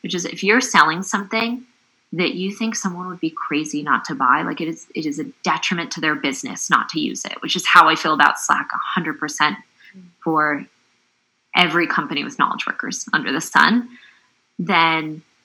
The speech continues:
Speaker 1: you truly have to believe that they're gonna unlock more value by paying for it than they would by doing something else. And then it kinda addresses your issue from earlier.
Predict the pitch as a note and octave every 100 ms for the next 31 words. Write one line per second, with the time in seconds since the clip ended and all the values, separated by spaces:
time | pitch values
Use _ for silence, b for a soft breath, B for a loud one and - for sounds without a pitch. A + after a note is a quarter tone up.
0 | _ _ F#3 F#3 E3+ - - G#3 F3+ F3+
1 | F3+ F3 D#3+ - D#3+ D3+ D3+ C#3+ C#3 D3
2 | D3 C#3+ C#3 C3 - D3+ C3+ B2+ B2+ C3
3 | A#2 - C3 A#2+ - - F#2+ - - _
4 | _ _ - C#3+ C3 C3 C3 B2+ B2 -
5 | A#2 - D#2 - - - - A#1+ - -
6 | - - D3 C3+ A#2+ A2+ D#3 - _ -
7 | - - A#2+ - - - - - - -
8 | - - - - - - - A3+ G3